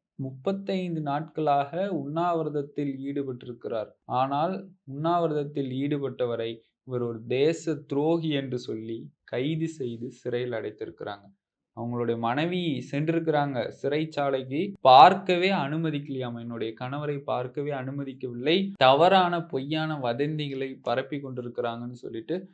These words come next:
மிக முக்கியமான நபர்களை எல்லாம் பெயர்களை வெளிப்படையா சொல்லியிருக்கிறாரு. அதாவது,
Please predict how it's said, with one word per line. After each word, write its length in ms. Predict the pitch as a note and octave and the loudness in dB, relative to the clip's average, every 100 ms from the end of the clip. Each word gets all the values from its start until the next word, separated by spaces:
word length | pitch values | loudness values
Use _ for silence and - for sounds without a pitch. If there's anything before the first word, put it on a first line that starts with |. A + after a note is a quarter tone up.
| _ _ | _ _
மிக 220 | C#3 C3+ | -6 -4
முக்கியமான 640 | C#3 C3+ G3+ G3 E3+ E3 | -6 0 2 4 4 2
நபர்களை 500 | D3 C3+ C3+ B2+ B2 | 0 0 0 0 0
எல்லாம் 480 | A#2 A#2 C#3+ D#3+ B2+ | 0 0 -2 -2 -2
பெயர்களை 640 | C3 C#3 D3+ D3 C#3+ D#3 | 2 2 2 0 0 0
வெளிப்படையா 520 | B2 C3 C#3 C3+ C3 C3+ | 0 -2 0 0 -2 -2
சொல்லியிருக்கிறாரு. 600 | A#2+ A#2 - G#2 A2 G#2 | -2 -2 -4 -4 -2 -4
அதாவது, 640 | - - A#2 A#2+ A#2 A2+ | -6 -4 -2 0 0 -2